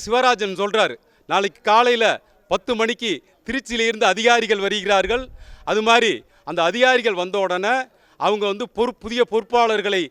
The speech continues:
அறிவிக்கப் போகிறார்கள், வரவு செலவு கணக்கை ஒப்படைக்கப் போகிறார்கள் என்று சொல்லியிருக்கிறார்கள். ஆனா, உண்மையிலேயே ஒரு பொதுக்குழு கூட்டம் என்றால் அந்த விதிமுறைப்படி எதுவும் நடக்கவே இல்லை. குறைந்தபட்சம் ஒரு அவசர கூட்டம் என்றால் கூட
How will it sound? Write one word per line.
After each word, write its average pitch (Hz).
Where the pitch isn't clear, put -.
அறிவிக்கப் 233
போகிறார்கள், 190
வரவு 240
செலவு 220
கணக்கை 190
ஒப்படைக்கப் 226
போகிறார்கள் 185
என்று 190
சொல்லியிருக்கிறார்கள். 190
ஆனா, 185
உண்மையிலேயே 214
ஒரு 175
பொதுக்குழு 233
கூட்டம் 220
என்றால் 196
அந்த 175
விதிமுறைப்படி 220
எதுவும் 202
நடக்கவே 220
இல்லை. 156
குறைந்தபட்சம் 240
ஒரு 185
அவசர 233
கூட்டம் 233
என்றால் 196
கூட 190